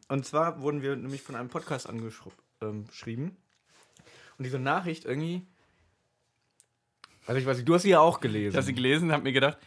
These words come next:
Speaker 2: ist das vielleicht?
Speaker 1: Ich hab mich erst sehr gefreut und
Speaker 2: Ne.
Speaker 1: danach dachte ich, mm,
Speaker 2: Mm,
Speaker 1: I doubt
Speaker 2: Massennachricht.
Speaker 1: it.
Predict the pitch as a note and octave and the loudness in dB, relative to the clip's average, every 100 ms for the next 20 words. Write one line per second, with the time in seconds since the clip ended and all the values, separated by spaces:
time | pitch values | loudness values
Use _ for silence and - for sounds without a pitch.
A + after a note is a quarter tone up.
0 | _ _ - A#2+ C#3+ - - D3 D#3 _ | _ _ -14 -6 -4 -4 -10 -18 -20 _
1 | _ _ - F#2+ G#2+ D#3+ - - _ C3 | _ _ -12 -6 -6 -6 -10 -20 _ 0
2 | E3+ F#3 C3 F3+ F3 D3+ C#3 - C#3 F#3 | 0 0 4 4 4 0 -2 2 4 4
3 | C3+ C3 C3+ D3 D3+ D3 D#3 C#3+ - - | 4 2 2 2 0 -2 -6 -12 -14 -20
4 | - - - - _ _ _ _ - D#3 | -16 -16 -16 -20 _ _ _ _ -8 -4
5 | D#3+ D#3+ D#3+ D#3+ D#3+ E3 E3+ E3+ F3 D#3 | -2 0 0 -2 -4 -6 -6 0 4 4
6 | E3 D3 D3 D3+ A2 - | 6 6 6 6 2 -2